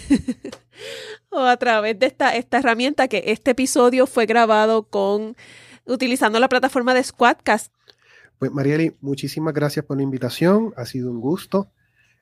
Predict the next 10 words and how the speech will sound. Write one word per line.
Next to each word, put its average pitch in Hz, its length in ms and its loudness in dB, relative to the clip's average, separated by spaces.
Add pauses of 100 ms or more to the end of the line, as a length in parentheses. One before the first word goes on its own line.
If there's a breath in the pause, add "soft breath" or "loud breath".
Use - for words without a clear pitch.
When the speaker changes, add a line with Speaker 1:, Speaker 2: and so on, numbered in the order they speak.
(140)
Speaker 2:
Eh, 123 360 -2
sé 127 440 -6
que 135 580 2 (400)
me 127 380 -2
voy 135 960 2 (120)
en 123 360 -4
tribuna, 143 560 4
me, 127 200 4 (120)
me, 127 160 0 (120)
me, 123 600 -2